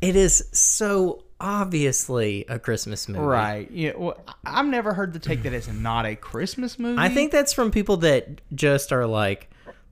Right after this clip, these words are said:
Speaker 1: I, I don't know, either have some sort of axe to grind against
Speaker 2: Just
Speaker 1: it.
Speaker 2: those people that we were talking about earlier.
Speaker 1: Right. Sometimes I think, like, there is a kid that is at the center of it, and people don't like that.
Speaker 2: Maybe.
Speaker 1: I don't know.
Speaker 2: But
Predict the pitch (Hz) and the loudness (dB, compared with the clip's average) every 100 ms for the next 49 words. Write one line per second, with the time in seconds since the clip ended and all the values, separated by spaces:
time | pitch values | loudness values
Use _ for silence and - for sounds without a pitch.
0 | _ _ _ - - - _ - - _ | _ _ _ -20 -20 -20 _ -20 -20 _
1 | - 151 - 196 202 170 135 143 170 156 | -8 -8 -2 0 2 4 4 4 2 2
2 | 160 - 180 170 165 123 - 110 110 - | 0 0 0 2 0 0 -2 -4 -4 -4
3 | 170 160 170 170 165 170 170 294 226 175 | -2 0 0 2 0 0 0 0 2 2
4 | - - 170 - 147 120 135 135 123 120 | 0 0 0 0 -2 -2 -2 -2 -4 -4
5 | - 113 117 117 113 113 113 - 170 - | -6 -4 -4 -4 -4 -6 -8 -6 -4 -4
6 | 127 139 - 254 294 330 269 196 - 147 | -6 -8 -6 -4 0 0 0 -2 0 0
7 | 185 180 170 156 135 123 131 151 156 156 | 2 0 0 0 0 0 2 2 4 2
8 | 147 113 - 151 170 190 196 - - - | -2 -4 -2 0 0 0 -4 -8 -10 -2
9 | 156 - 147 147 143 - 147 156 160 170 | -2 0 -2 -2 -2 -2 0 0 0 0
10 | 175 127 - 147 147 131 123 - 120 92 | -2 -2 -2 -2 -2 0 -2 -2 -6 -6
11 | - - - - - 113 110 107 107 - | -8 -10 -10 -14 -10 -8 -8 -10 -14 -18
12 | - - 139 143 127 110 - - - - | -20 -10 -2 0 0 -2 -8 -14 -16 -16
13 | - - - - - - - | -14 -16 -16 -16 -16 -14 -14